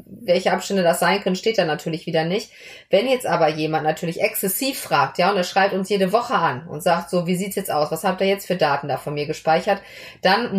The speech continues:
muss man das natürlich nicht machen. Dann kann man das entweder verweigern oder man kann sagen, pass mal auf, das kann ich gerne tun, das kostet dann aber etwas, ne? Da muss man eben einen durchschnittlichen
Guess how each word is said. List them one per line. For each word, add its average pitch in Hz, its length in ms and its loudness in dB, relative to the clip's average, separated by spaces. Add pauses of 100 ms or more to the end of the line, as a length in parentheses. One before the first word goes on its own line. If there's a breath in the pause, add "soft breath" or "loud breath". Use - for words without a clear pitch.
muss 226 260 4
man 294 160 -2
das 180 180 2
natürlich 180 420 -4
nicht 160 160 -6
machen. 160 320 0
Dann 214 140 -2
kann 196 160 -2
man 190 120 2
das 170 140 0
entweder 165 400 0
verweigern 147 800 0
oder 233 300 4
man 220 180 2
kann 196 240 -2
sagen, 190 220 2
pass 185 180 -4
mal 175 160 -4
auf, 180 280 2 (400 loud breath)
das 165 180 2
kann 202 180 2
ich 196 140 -4
gerne 180 260 4
tun, 220 240 -2
das 214 180 2
kostet 233 320 0
dann 160 140 4
aber - 420 0
etwas, 156 520 -4
ne? 208 180 4
Da 180 100 4
muss 185 220 0
man 180 160 0
eben 180 200 2
einen 170 260 0 (360 loud breath)
durchschnittlichen 185 1000 2